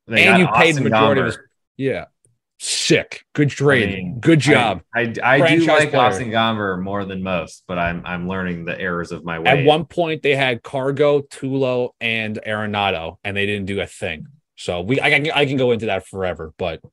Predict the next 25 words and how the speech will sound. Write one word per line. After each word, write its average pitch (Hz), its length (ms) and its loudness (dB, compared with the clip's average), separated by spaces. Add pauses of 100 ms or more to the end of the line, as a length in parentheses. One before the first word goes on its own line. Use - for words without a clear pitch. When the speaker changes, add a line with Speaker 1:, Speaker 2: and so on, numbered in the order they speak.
(160)
Speaker 1:
Yeah, 107 180 -4
Speaker 2:
that's 90 120 -2
another 98 180 -4
Speaker 1:
they, - 60 -8
they, 90 380 -4
Speaker 2:
podcast. - 120 -10
Speaker 1:
what 131 140 0
they 143 100 4
really 175 260 4
need 156 180 -2
to 127 60 -4
do 120 160 -2
is 107 60 0
just 98 180 -8
find 104 260 0
more 101 320 0
players 98 440 -2
that 90 240 -4 (140)
the 101 80 -12
last 90 340 -4
names 87 220 -6
that 87 100 -6
end 87 200 -8
with 80 220 -14
O. 80 320 -10